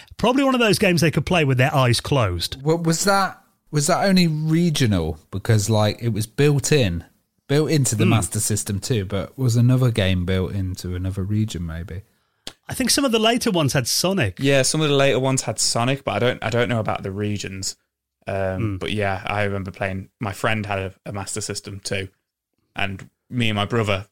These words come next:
Speaker 3: being naive, <laughs> always thought it was the sequel to the Mega Drive, 'cause we had a Mega Drive and they had the Master System too. And we were
Speaker 1: Right.
Speaker 3: amazed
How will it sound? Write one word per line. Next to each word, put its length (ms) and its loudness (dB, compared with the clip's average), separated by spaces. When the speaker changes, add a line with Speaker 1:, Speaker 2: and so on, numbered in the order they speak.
Speaker 3:
being 260 -2
naive, 380 0
<laughs> 0 -
always 260 2
thought 240 2
it 140 0
was 100 -4
the 80 -6
sequel 540 0
to 160 -4
the 80 0
Mega 240 0
Drive, 340 0
'cause 180 -4
we 120 2
had 120 2
a 40 0
Mega 260 0
Drive 320 0
and 140 -2
they 140 2
had 180 -2
the 80 -8
Master 320 -6
System 400 -6
too. 340 0
And 180 2
we 160 4
were 140 2
Speaker 1:
Right. 60 2
Speaker 3:
amazed 680 0